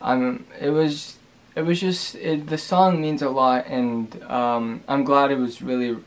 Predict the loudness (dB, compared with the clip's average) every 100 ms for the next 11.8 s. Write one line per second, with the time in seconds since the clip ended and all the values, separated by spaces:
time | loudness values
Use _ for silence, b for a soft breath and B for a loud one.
0 | -8 -6 -4 -4 -6 -16 B B B B
1 | -10 -8 -2 0 0 0 2 2 0 -8
2 | B B B -10 0 2 2 0 0 -2
3 | -10 _ -6 0 4 2 0 -2 0 0
4 | -2 -2 0 -2 -2 -2 -2 -2 0 0
5 | 2 6 6 6 2 6 6 6 2 4
6 | 2 2 0 -2 -2 -10 -2 0 2 2
7 | 0 B B B B B B B _ _
8 | 4 6 6 4 8 6 6 4 0 -4
9 | B B B 2 4 6 6 6 6 6
10 | 2 -2 -2 -4 -16 _ _ _ _ _
11 | _ -20 -20 _ _ -6 -6